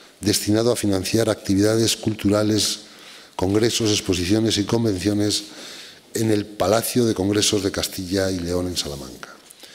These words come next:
El segundo es una subvención, el importe ochenta mil euros, a la Fundación Germán Sánchez Ruy Pérez, destinada a apoyar acciones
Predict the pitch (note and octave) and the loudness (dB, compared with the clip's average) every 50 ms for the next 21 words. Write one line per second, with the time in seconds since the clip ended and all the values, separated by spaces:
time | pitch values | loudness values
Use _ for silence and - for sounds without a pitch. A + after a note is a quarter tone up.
0 | - - - - - - - - - - - F2+ F#2+ A2+ A#2+ A#2 B2 C3 C3+ B2 | -20 -20 -20 -20 -18 -16 -10 -6 -2 -2 0 2 2 2 2 4 4 2 2 2
1 | C3 - F#2+ F#2+ F#2+ F2 - F#2 F2+ F#2+ F#2+ F2+ - A#2 B2 C3 C3+ C3+ B2+ A#2 | -2 -2 -4 -2 -2 -4 -4 -4 -4 -4 -2 -2 0 2 2 4 2 2 0 -4
2 | - - - - - - - - - - - - - E2+ F#2 G2+ F#2 G#2 G#2+ A2 | -6 -12 -20 -20 -20 -20 -20 -20 -20 -20 -18 -14 -10 -6 -6 -4 0 0 0 0
3 | - - G2+ F#2 - - F2+ F2+ - F2+ F#2 G#2+ A2 A2+ A#2+ B2 C3 B2+ C3+ C3+ | 0 -2 -2 -2 0 -2 -2 -2 -2 -2 -2 0 2 2 4 4 4 2 2 0
4 | B2+ - - - - - - - - - - - - - - - F2+ F#2 F2+ - | 0 -4 -10 -12 -16 -20 -20 -20 -20 -20 -20 -20 -20 -14 -6 -2 -2 -2 0 0
5 | - G2+ F#2+ F2 - - A#2+ A#2+ A2 - - G2 G2+ A2 A2 G2 - - G#2 G2 | 0 0 0 0 2 2 0 0 0 -2 0 0 0 0 0 0 0 -2 -2 0
6 | - - G2+ E2+ F2 F2+ - - A#2 A2+ A#2 A#2 A2 - - - - - A2+ - | 0 0 0 0 -2 -2 0 2 2 2 2 0 -2 -4 -10 -6 -2 -2 -2 0
7 | - - G2+ G#2+ A2 A#2 A2+ - A2 G2+ A2 A2 G2+ F#2+ - - - - B2 B2 | 0 0 2 2 2 2 0 0 0 0 0 0 0 -2 -4 -4 -2 0 2 2
8 | A#2+ B2 B2+ C3 A#2+ - | 4 4 2 2 0 -2